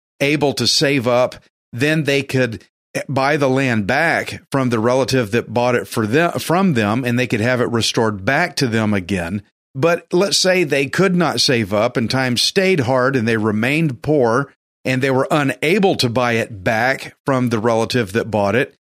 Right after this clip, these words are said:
then whoever had bought it from them would hold on to it. They would keep it in their tribe so that it would not change tribes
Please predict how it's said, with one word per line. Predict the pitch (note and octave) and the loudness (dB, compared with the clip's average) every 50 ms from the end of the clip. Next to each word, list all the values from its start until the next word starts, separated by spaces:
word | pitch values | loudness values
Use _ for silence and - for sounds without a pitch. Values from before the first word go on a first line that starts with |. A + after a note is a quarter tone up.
| _ _ _ _ _ - | _ _ _ _ _ -8
then | C3+ C#3 D#3+ D#3+ D3 | -4 -2 0 2 2
whoever | C#3 E3 E3+ F3 F#3 G3 G3+ E3+ G3 F3+ D3+ | 2 2 4 4 4 2 2 2 2 2 2
had | C3+ D3+ C#3 B2 A2+ | 2 0 0 0 0
bought | A2 C#3+ C#3 D#3+ F3 | 0 2 2 2 2
it | F3 B2 B2 | 2 0 -2
from | - - - D#3+ E3 F#3 G3 F#3 E3 | -4 -4 0 2 2 2 2 2 2
them | B2 A2 A2 F#2+ F#2 F#2+ A2+ A#2 G#2 _ _ _ _ _ _ _ _ _ _ _ - | 2 2 2 2 2 0 0 -2 -4 _ _ _ _ _ _ _ _ _ _ _ -8
would | C3+ C3+ C#3+ D#3+ D#3 C3+ | -2 0 2 2 2 2
hold | C3+ A#2 B2 D#3+ F#3 F#3 F#3 D#3+ D3+ | 0 0 2 2 2 4 4 4 2
on | D#3 D#3+ E3 E3+ E3 D3+ | 2 2 2 2 2 0
to | - A#2+ B2 G#2+ F2+ | 0 0 0 0 0
it. | D2+ - - | 0 -2 -2
They | A#2 C3+ C3+ | 0 0 2
would | C#3 C3+ C3 B2+ - | 2 0 0 -2 -4
keep | - - - A#3 B3+ A#3+ E3 - | -4 0 0 2 2 0 0 0
it | A#2 F#2+ G2+ G#2 - _ _ _ _ _ _ _ _ | 0 0 0 -2 -6 _ _ _ _ _ _ _ _
in | - F3 F#3 G3+ A3 A3 G#3+ F3 | -4 -2 0 2 2 2 2 2
their | D#3+ F#3 F3+ F#3+ G3 | 2 2 2 2 2
tribe | F3 - - D3 B2+ A2 F2 D2 F2+ G#2+ A2+ | 0 0 0 2 2 2 2 0 0 0 0
so | - - B2+ | 0 0 0
that | A2+ A2+ A2+ | 0 0 0
it | - A#2 | 0 0
would | A#2 A#2 A2+ A2+ | 0 -2 0 0
not | A#2+ A#2 B2 B2+ | -2 -2 -2 -2
change | B2 - C#3+ C#3 D3 E3+ D3+ - | -2 0 0 0 0 0 -2 -2
tribes | - C3 A#2+ G#2 F2+ F2+ G2 G#2+ - | 0 0 0 0 0 0 -2 -2 -4